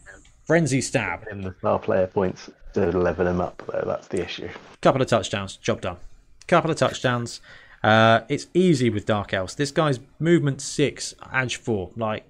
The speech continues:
Speaker 1: they're gonna get around. You just cage, you just make sure that your assassin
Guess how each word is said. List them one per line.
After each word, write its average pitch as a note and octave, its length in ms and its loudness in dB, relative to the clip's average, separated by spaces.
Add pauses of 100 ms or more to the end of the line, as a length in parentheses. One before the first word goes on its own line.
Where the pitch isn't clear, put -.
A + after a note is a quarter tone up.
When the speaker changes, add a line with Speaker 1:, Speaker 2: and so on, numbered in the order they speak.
(360)
Speaker 1:
they're F#3 120 -2
gonna F#3 200 0
get C#3+ 200 6
around. A#2 640 2
You C#3+ 100 -2
just C#3 240 -2
cage, B2+ 500 0
you B2 60 -12
just B2+ 180 -4
make B2+ 180 -6
sure A#2+ 260 0
that G#2+ 100 -4
your G#2+ 160 -2
assassin A#2 540 -6